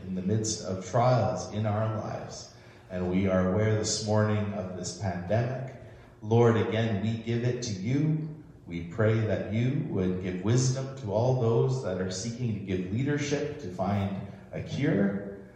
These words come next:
Lord, for those that are in need today, we pray that your hand would be upon each one. And Lord, may you remind us this morning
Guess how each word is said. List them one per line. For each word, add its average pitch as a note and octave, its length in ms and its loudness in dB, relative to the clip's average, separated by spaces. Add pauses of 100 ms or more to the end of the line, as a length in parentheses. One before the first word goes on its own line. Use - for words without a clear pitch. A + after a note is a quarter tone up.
(260)
Lord, C#3 440 2
for G2+ 120 0
those B2 480 2
that G2 320 0
are G2+ 160 0
in F#2 300 0
need C#3+ 280 -4
today, C3 380 -2
we F#2 200 -6
pray A#2 240 -2
that A2 420 -4
your A2+ 260 0
hand A2+ 300 0
would G2 180 -4
be G2 100 -2
upon F#2+ 460 -2
each - 140 -12
one. A#2+ 380 0 (640)
And A2 200 0
Lord, C#3 380 6
may A#2+ 80 2
you B2 240 0
remind A#2 460 4
us - 180 0
this - 300 -6
morning B2+ 320 2